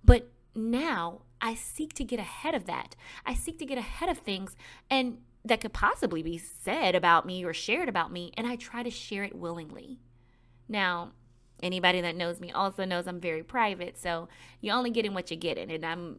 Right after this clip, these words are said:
gonna share with the people that I believe I need to share with.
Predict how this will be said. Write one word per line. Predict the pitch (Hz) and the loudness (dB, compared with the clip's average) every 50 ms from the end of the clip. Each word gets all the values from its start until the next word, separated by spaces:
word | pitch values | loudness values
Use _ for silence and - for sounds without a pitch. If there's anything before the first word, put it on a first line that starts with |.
| - - | -14 -6
gonna | - 202 202 196 185 | -2 -2 0 0 -2
share | - - - 240 214 202 185 175 | -4 -2 0 2 6 6 6 6
with | 170 175 175 170 - - | 4 2 -2 -4 -4 -6
the | 185 175 | -8 -8
people | 175 - - 220 208 - 170 | -6 -6 -8 -8 -6 -8 -8
that | 170 180 180 | -6 -4 -4
I | 175 170 | -4 -4
believe | 175 - 170 180 190 180 180 | -6 -6 -8 -8 -8 -8 -10
I | 175 | -12
need | 175 170 165 | -12 -14 -16
to | - 175 | -14 -14
share | - - - 151 143 | -12 -10 -10 -10 -8
with. | - 165 185 190 175 - - - - | -6 -6 -4 -6 -6 -8 -12 -20 -20